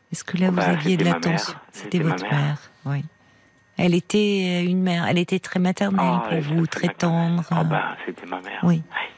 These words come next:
Speaker 1: oui.
Speaker 2: Alors, c'était parce qu'elle est décédée, euh, il y a pas longtemps. Mais,
Speaker 1: Ah
Speaker 2: euh,
Speaker 1: oui.
Speaker 2: ah oui, ma grand-mère,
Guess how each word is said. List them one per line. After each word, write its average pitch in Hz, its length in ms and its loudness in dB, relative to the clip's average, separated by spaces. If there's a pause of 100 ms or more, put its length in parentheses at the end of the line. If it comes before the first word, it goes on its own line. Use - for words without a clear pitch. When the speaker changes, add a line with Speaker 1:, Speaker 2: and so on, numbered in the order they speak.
(280)
Speaker 1:
oui. 170 180 4
Speaker 2:
Alors, - 200 -2
c'était 127 260 2
parce 151 260 -4
qu'elle 113 140 0
est 98 100 -2
décédée, 98 640 -4
euh, 90 40 -6
il 85 60 -8
y 85 40 -4
a 82 40 -8
pas 92 120 -4
longtemps. 101 320 -12 (1200)
Mais, - 120 -10
Speaker 1:
Ah 175 180 2
Speaker 2:
euh, - 80 0
Speaker 1:
oui. 180 360 -2 (2250)
Speaker 2:
ah - 80 -8
oui, 113 120 0
ma 104 140 0
grand-mère, 117 380 -4